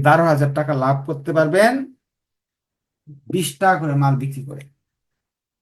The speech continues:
এই রিকোয়ারমেন্টটা আমরা লেকচার শিটের প্রবলেম গতকালকে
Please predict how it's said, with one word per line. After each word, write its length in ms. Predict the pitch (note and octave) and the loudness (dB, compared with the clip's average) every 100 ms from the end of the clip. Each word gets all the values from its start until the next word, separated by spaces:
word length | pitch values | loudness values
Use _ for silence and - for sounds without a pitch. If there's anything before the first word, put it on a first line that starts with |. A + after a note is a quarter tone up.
| _ _ _ _ _ _ _ - | _ _ _ _ _ _ _ -4
এই 140 | F3 F#3+ | -2 -2
রিকোয়ারমেন্টটা 520 | F#3+ F#3+ E3+ E3+ E3+ F3+ | 2 4 4 0 2 2
আমরা 180 | D#3+ D#3+ D3 - - C#3 | 4 4 4 0 0 2
লেকচার 260 | D3 E3+ D3 | 2 0 -8
শিটের 220 | - F3 - | -6 -6 0
প্রবলেম 420 | D3 D3 E3 D#3 D3 - C#3 D3+ | 2 4 2 2 0 -4 -4 -2
গতকালকে 440 | D#3 F3+ E3+ F3 | 0 2 2 2